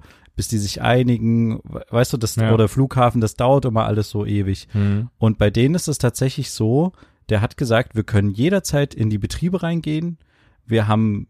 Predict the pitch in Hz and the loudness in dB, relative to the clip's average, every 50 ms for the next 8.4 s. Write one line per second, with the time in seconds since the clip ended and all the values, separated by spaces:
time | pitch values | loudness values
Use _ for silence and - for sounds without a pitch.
0 | _ - 113 - - 113 110 110 107 117 127 139 135 - - - 117 113 117 117 | _ -6 -6 0 2 2 2 2 2 2 0 0 0 -2 0 2 2 4 4 2
1 | - - - 117 110 107 107 107 104 104 104 107 110 - - 113 107 101 101 104 | 0 -2 -2 0 0 2 2 0 0 0 -2 -2 -6 -4 0 0 0 2 0 0
2 | 104 107 - 101 104 - - - - 104 101 98 - - 107 110 127 147 170 180 | -2 -2 -2 -2 -2 -2 -4 -6 -2 0 0 0 2 2 4 4 4 4 4 2
3 | 175 156 135 123 127 - 139 139 139 139 135 - - - 120 113 120 123 123 123 | 0 -2 -2 -2 -2 0 0 0 0 0 -2 -2 -4 -4 -2 0 2 2 2 0
4 | - - 135 139 131 131 135 110 107 104 - 113 107 113 117 117 - 117 107 104 | 0 0 2 2 4 4 2 0 -2 0 0 0 2 2 2 2 2 0 -2 -2
5 | 110 120 - - - - 113 117 120 120 113 117 - 113 - - 104 104 120 - | -4 -6 -8 -6 -2 0 2 2 2 2 0 0 -2 -4 -2 0 0 0 0 0
6 | - 117 104 - - 117 107 101 104 98 - - 107 113 127 131 131 120 110 101 | -2 -6 -6 -4 -2 -2 0 2 0 0 0 0 -2 0 0 0 0 0 0 -2
7 | - 107 98 101 101 123 151 - - 120 110 - - - 107 107 139 156 - - | -2 -4 -4 -2 0 0 -2 -2 -2 -4 -4 -4 -2 -2 0 0 0 -2 -4 -2
8 | 120 110 107 104 107 123 139 139 | 0 2 2 2 2 0 0 -4